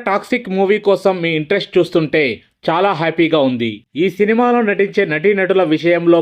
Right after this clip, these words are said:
కొన్ని రోజులుగా అనేక వార్తలు సోషల్ మీడియాలో వైరల్ అవుతూ వస్తూ ఉన్నాయి. ఇక వాటికి ఎలాంటి ఆధారాలు లేవు. ఇలాంటి ఊహాగానాలను నమ్మొద్దని ప్రతి ఒక్కరిని రిక్వెస్ట్ చేస్తున్నాం. ఇక టాక్సిక్ మూవీకి సంబంధించిన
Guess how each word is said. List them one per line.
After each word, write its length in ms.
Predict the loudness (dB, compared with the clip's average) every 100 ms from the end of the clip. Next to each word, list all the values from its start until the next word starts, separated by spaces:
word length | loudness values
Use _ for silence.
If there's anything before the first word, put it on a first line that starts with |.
| 2
కొన్ని 200 | 0 2 2
రోజులుగా 440 | 2 4 2 2 -2 -4
అనేక 240 | -4 -2 0
వార్తలు 380 | 0 0 2 2 2
సోషల్ 340 | 0 0 0
మీడియాలో 360 | 0 0 0 0 0
వైరల్ 280 | 0 2 2
అవుతూ 200 | 0 0 -2
వస్తూ 240 | -2 0 0
ఉన్నాయి. 320 | 0 -4 -6 -10 -18 _ -4
ఇక 100 | 0 0
వాటికి 360 | 0 0 -2 2 2
ఎలాంటి 340 | 0 -2 0 0 0
ఆధారాలు 480 | 0 2 2 4 4 4
లేవు. 220 | 2 0 -4 0 2
ఇలాంటి 340 | 2 2 0 2 2
ఊహాగానాలను 920 | 4 0 0 0 0 0 2 2 2 0
నమ్మొద్దని 540 | -2 0 0 0 2 0 0
ప్రతి 240 | -2 2 2 2
ఒక్కరిని 400 | 2 0 2 2 0
రిక్వెస్ట్ 380 | 0 -2 -2 -2
చేస్తున్నాం. 480 | -4 0 -2 -2 -4 -10 _ _ -10 -4
ఇక 100 | -4 -4
టాక్సిక్ 420 | -4 -4 -4 -6 -4
మూవీకి 360 | 0 0 0 -2 -2
సంబంధించిన 560 | -2 -2 0 -2 -2